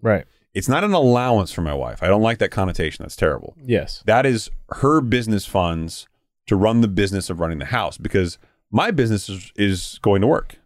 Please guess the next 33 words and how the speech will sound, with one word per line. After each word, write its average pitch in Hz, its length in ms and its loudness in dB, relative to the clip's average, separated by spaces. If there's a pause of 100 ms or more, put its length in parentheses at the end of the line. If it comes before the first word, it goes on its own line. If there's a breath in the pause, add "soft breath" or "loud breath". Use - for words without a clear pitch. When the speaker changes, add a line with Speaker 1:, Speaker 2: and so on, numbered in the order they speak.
Speaker 1:
Yes. - 360 -6
Speaker 2:
My 131 120 2
business 113 340 -2
is 98 100 -10
this 95 100 -10
podcast. - 520 -2
My 95 100 0
business 101 340 0
is 101 160 -8
the 107 80 -6
real - 120 4
estate 113 140 -4
company, 95 180 0
all 107 60 4
these 113 80 2
other 107 100 2
things, 95 240 -6
right? 95 200 4 (360 soft breath)
My 101 100 2
wife's 160 340 2
business 95 440 0
is 85 140 -4
running 90 320 2
the 80 80 -6
home. 76 420 -4 (220)
Speaker 1:
Yeah. 117 140 2
Speaker 2:
And 82 100 -2
she 104 240 -2
is 80 180 -8 (800)
fucking - 460 0
precise 78 500 -2
at 64 160 -8
it. 50 120 -14